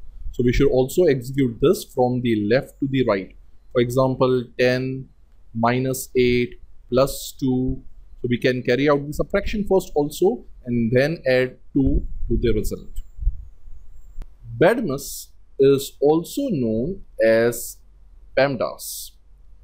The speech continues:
where P stands for parenthesis, and remember parenthesis is the same as brackets.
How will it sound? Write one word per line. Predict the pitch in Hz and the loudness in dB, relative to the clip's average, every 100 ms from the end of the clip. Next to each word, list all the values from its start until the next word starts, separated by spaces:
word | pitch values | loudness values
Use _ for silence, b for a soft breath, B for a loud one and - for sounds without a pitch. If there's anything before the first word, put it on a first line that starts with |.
| - 117 | -18 0
where | 127 120 | 0 0
P | - 185 202 240 | -4 -2 -2 -2
stands | - - 135 139 - | -4 -2 0 -2 0
for | 139 135 - | 2 2 2
parenthesis, | 113 135 139 151 262 - - - - - - 131 | 0 2 0 -2 -12 -14 -18 -14 -10 -8 -4 -2
and | 147 | -2
remember | 147 175 202 202 | 0 0 0 0
parenthesis | - 131 170 165 156 | 2 0 0 -2 -2
is | 165 147 131 | -4 -4 -2
the | 123 | -2
same | - 131 127 | 0 -2 -2
as | 110 | -8
brackets. | - - - - - - | -6 -6 -6 -8 -14 -14